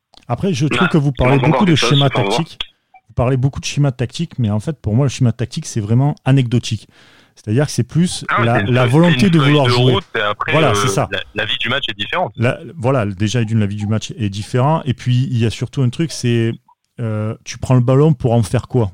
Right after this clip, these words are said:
Speaker 1: Où tu veux aller avec le ballon ? Comment le passer ? Les circuits de passe courtes, long-, euh, longues, et cetera et tout. Comment, en fait, tu travailles ça ? Parce qu'en fait, tu peux mettre n'importe quel, tu prends par exemple, euh, je sais pas, on va dire peut-être Liverpool. Voilà. Tu mets n'importe quel schéma tactique.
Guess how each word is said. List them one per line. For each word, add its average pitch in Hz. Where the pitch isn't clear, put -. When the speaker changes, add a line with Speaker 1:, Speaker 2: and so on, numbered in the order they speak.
Speaker 1:
Où 120
tu -
veux 120
aller 117
avec 113
le 117
ballon ? 127
Comment 117
le 120
passer ? 143
Les 131
circuits -
de 117
passe -
courtes, 131
long-, 120
euh, 110
longues, 127
et 113
cetera 120
et -
tout. 156
Comment, 151
en 156
fait, 151
tu 131
travailles 131
ça ? 147
Parce 110
qu'en 120
fait, 160
tu -
peux 131
mettre 123
n'importe 135
quel, 147
tu -
prends 123
par 120
exemple, 117
euh, 104
je -
sais -
pas, 113
on 120
va 110
dire 113
peut-être -
Liverpool. 127
Voilà. 101
Tu -
mets 117
n'importe 143
quel 143
schéma 127
tactique. -